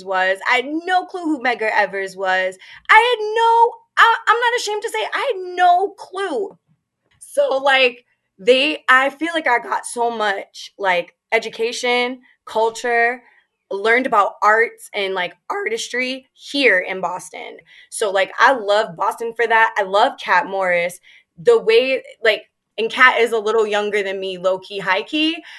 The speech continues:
And, like, I look up to her so much. Like, she has just wrapped her arms around not only myself, but so many other artists in the community, like, just so supportive,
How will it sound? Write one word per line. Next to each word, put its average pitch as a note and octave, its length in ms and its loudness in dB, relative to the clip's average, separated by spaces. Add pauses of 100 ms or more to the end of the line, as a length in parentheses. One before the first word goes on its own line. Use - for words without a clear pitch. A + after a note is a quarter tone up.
(160)
And, B3+ 160 4
like, A3+ 220 0
I B3 120 8
look C4 320 0
up - 400 -6
to C#4+ 120 4
her B3+ 340 4
so B3+ 960 4
much. G#3 640 0
Like, G3+ 420 0 (340)
she C#4+ 320 -4
has C4+ 180 -2
just C4 240 -4 (120)
wrapped G#3+ 340 2
her B3 280 -6
arms A3+ 500 -2
around G#3+ 420 -2
not D#4 220 0
only D#4 220 -2
myself, G3 840 -2
but E3+ 240 -4
so D4+ 540 -2
many B3+ 280 -2
other A3 240 0
artists A3 460 -2
in G3 100 -8
the F3+ 100 -8
community, F3+ 680 -10
like, E3 180 -14
just - 300 -14
so B3 240 2
supportive, F#3+ 680 0